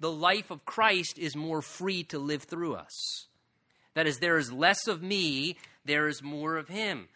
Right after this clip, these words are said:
So that as we die personally, the life of Jesus can be demonstrated through my life to other people. As you experience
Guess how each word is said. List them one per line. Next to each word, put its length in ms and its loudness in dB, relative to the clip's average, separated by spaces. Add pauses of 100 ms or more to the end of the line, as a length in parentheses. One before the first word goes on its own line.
(140)
So 160 -4
that 100 0
as 120 -4
we 180 -4
die 240 4
personally, 480 0
the 80 -6
life 300 -2
of 80 -14
Jesus 420 -6
can 160 -10
be 140 -10
demonstrated 760 -6
through 200 -6
my 160 0
life 300 -4
to 120 -12
other 180 -10
people. 460 -12 (800)
As 220 -4
you 160 2
experience 800 2